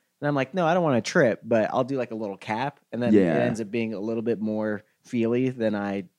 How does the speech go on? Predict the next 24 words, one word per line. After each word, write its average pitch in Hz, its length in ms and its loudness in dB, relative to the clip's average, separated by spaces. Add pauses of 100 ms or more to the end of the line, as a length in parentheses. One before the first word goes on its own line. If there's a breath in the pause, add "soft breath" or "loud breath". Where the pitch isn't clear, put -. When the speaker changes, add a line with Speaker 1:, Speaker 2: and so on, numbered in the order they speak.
Speaker 1:
thought 110 300 0
it 113 80 2
Speaker 2:
Yeah, 123 100 10
Speaker 1:
was 107 120 4
gonna 92 140 4
Speaker 2:
yeah, 87 60 0
Speaker 1:
be. - 60 4 (120)
Speaker 2:
yeah, 76 240 -4 (360)
yeah. 113 60 0
Speaker 1:
Uh, 104 380 2
or, 120 180 0
like, 104 180 0
gummies 110 540 -2
and 113 100 -10
stuff 123 200 -6
like 123 160 -4
that. 139 320 -2 (320)
So, 147 120 -2
like, 143 120 4
I, 123 160 0
there 139 180 0
was, 156 120 -2
like, 120 140 0
a, 110 240 -2